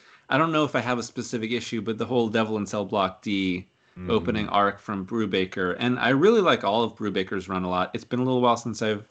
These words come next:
Speaker 1: read it. I need to
Speaker 2: Same.
Speaker 1: reread it. Um, I don't know if I'm gonna get to a video on him or not this season. Uh, it just depends on how other topics shake out. But that opening arc is amazing. You know, Daredevil in prison, surrounded by his worst enemies, and then the Punisher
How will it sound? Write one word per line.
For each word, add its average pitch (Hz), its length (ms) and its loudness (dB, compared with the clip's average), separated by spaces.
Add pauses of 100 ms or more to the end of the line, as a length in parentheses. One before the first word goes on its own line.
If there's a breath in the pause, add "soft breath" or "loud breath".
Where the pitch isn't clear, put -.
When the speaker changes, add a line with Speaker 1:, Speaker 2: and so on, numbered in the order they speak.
Speaker 1:
read 104 240 2
it. - 180 -2 (400 soft breath)
I 117 40 -8
need 110 100 2
to - 80 -6
Speaker 2:
Same. 107 80 -2
Speaker 1:
reread 95 380 2
it. - 200 -4 (400 soft breath)
Um, 87 580 -2 (460)
I 113 80 -2
don't 113 120 4
know 107 80 2
if 101 100 0
I'm 107 80 -6
gonna 95 160 -2
get 92 160 -2
to 101 80 -2
a 92 40 -2
video 90 280 0
on 87 100 -2
him 90 200 -4
or 85 40 0
not 87 320 -4
this 90 160 -2
season. 92 640 -4 (540 soft breath)
Uh, 98 60 0
it 90 120 -2
just - 180 -12
depends 95 280 -4
on 92 60 -4
how 92 120 2
other 92 360 4 (100)
topics 113 400 0
shake 127 240 2
out. 117 260 0
But 117 320 0 (280 soft breath)
that 151 160 4
opening 190 340 2
arc 110 320 2
is 107 100 -2
amazing. 113 600 0
You 120 140 -6
know, 95 360 -4 (600 soft breath)
Daredevil 180 340 4
in 170 80 0
prison, 156 400 0
surrounded 143 580 0
by 131 200 2
his 123 160 -4
worst 131 280 -2
enemies, 117 520 -4
and 107 100 -4
then 104 120 -2
the 107 60 -6
Punisher 127 720 0